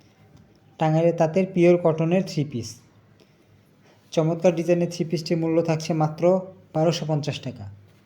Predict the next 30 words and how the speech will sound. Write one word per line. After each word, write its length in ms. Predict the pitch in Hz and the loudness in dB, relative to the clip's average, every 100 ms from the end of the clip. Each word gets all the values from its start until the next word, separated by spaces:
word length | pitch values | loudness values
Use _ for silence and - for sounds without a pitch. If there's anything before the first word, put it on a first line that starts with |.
| _ _ _ _ _ _ - - - _ _ _ _ _ 151 | _ _ _ _ _ _ -20 -20 -20 _ _ _ _ _ -4
মাত্র 280 | 156 175 175 | -2 2 4
বারোশো 320 | 170 160 - | 4 2 -2
পঞ্চাশ 260 | 175 170 165 | -4 -2 -4
টাকা 200 | 156 175 | -2 -2
হলে 100 | 175 | 0
থ্রি 180 | 175 165 | -2 -4
পিসটি 300 | 165 160 170 | -4 0 0
আপনারা 240 | 170 165 | 0 -2
নিয়ে 180 | 170 160 | 0 0
নিতে 240 | 147 139 | 0 -2
পারেন। 520 | 120 110 101 254 277 170 - - 214 262 269 180 - _ _ _ _ _ _ _ _ _ _ _ _ - | -4 -6 -8 -12 -14 -16 -20 -18 -16 -14 -14 -16 -20 _ _ _ _ _ _ _ _ _ _ _ _ -2
পছন্দ 320 | 156 180 175 | 2 4 4
হয়ে 120 | 170 | 4
থাকলে 280 | 170 165 170 | 2 2 2
অর্ডারটি 320 | 156 156 175 | 2 0 -2
কনফার্ম 360 | 170 143 156 147 | -2 -2 -2 0
করে 140 | 170 | 0
ফেলতে 300 | 160 143 127 | 0 -2 -4
পারেন। 240 | 107 98 98 - _ - _ _ _ _ _ - _ _ _ _ _ _ _ _ _ _ - - _ 101 101 98 _ _ _ _ _ _ _ _ - - - _ _ _ 160 | -6 -8 -12 -16 _ -20 _ _ _ _ _ -20 _ _ _ _ _ _ _ _ _ _ -20 -20 _ -18 -18 -20 _ _ _ _ _ _ _ _ -20 -20 -20 _ _ _ -2
দেখে 260 | 156 160 | 0 2
নিন 340 | 175 175 180 - - - | 2 2 -2 -10 -20 -2
টাঙ্গাইলের 380 | 170 165 170 170 | 0 2 2 2
তাঁতের 280 | 165 160 180 | 0 2 2
হাফ 220 | 165 160 | 4 0
সিল্কের 360 | - 156 185 | -2 0 6
আরও 180 | 175 156 | 8 8
একটি 200 | 160 165 | 4 0
সুন্দর 400 | 156 170 160 160 | -2 0 2 0
থ্রি 160 | - 135 | 0 -6
পিস। 360 | - 101 - | -6 -12 -14